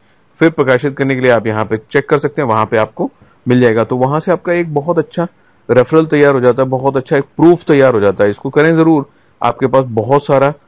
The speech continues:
कंटेंट मटेरियल है जो आप वहाँ पे सबमिट कर सकते हैं। सबमिट करके आपको पॉइंट्स मिल जाते हैं और पॉइंट आपके जुड़ते रहते हैं। तो पॉइंट जुड़ने के बाद में आपको यहाँ पे अवार्ड भी मिलते हैं और सर्टिफिकेट मिलते हैं, बुलाया जाता है, बहुत सारी चीज़ें,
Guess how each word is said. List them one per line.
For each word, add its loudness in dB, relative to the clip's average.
कंटेंट 0
मटेरियल 2
है 2
जो 2
आप 2
वहाँ -2
पे -2
सबमिट -2
कर 0
सकते -8
हैं। -6
सबमिट -8
करके -4
आपको -2
पॉइंट्स -4
मिल -2
जाते 0
हैं -6
और 0
पॉइंट 0
आपके -2
जुड़ते 2
रहते 2
हैं। -4
तो -2
पॉइंट -2
जुड़ने -2
के -6
बाद 0
में -4
आपको -4
यहाँ -2
पे -2
अवार्ड 2
भी -2
मिलते -4
हैं 0
और -2
सर्टिफिकेट -4
मिलते -4
हैं, -8
बुलाया 0
जाता -4
है, -10
बहुत -2
सारी 0
चीज़ें, -8